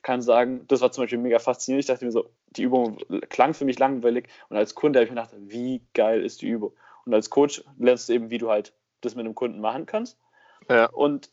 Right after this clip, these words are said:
Speaker 1: dann hast du quasi von vorne bis hinten erstmal so, bam, die Übung ist richtig präsent. Dieses, dieses, ähm, also wenn sie Übungen macht, quasi so Tools macht,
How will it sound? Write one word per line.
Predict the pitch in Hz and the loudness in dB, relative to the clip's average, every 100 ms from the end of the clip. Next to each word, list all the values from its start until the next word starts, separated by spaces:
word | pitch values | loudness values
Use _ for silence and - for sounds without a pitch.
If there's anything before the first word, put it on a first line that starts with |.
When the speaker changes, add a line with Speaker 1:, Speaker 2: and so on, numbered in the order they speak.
| - | -18
Speaker 1:
dann | 127 143 151 | 2 4 4
hast | 165 | 0
du | - | -2
quasi | - 151 139 143 135 | 2 2 2 0 -2
von | - 156 | -4 -10
vorne | - 185 196 | -2 0 0
bis | 170 | -2
hinten | 180 175 | -4 -4
erstmal | 147 165 165 151 | -2 -2 -2 -6
so, | 131 143 127 | -2 -2 -2
bam, | - 127 127 | 2 2 2
die | 120 | -4
Übung | 120 151 135 | -6 -4 -6
ist | 123 | -8
richtig | 147 - 135 | -10 -12 -8
präsent. | 139 123 120 117 | -2 0 -2 -4
Dieses, | 120 127 - _ | -12 -14 -20 _
dieses, | - 127 | -12 -6
ähm, | - 110 127 123 117 _ _ _ - | -4 -4 -4 -8 -14 _ _ _ -4
also | 123 120 123 - 120 | -4 -4 -6 -2 0
wenn | 113 123 | 0 -2
sie | 123 | 0
Übungen | 156 156 147 139 | 0 2 2 2
macht, | 143 180 - | 2 0 -4
quasi | - 131 | -4 -4
so | 127 | -4
Tools | - 175 170 160 | -2 2 2 2
macht, | 165 170 | 0 0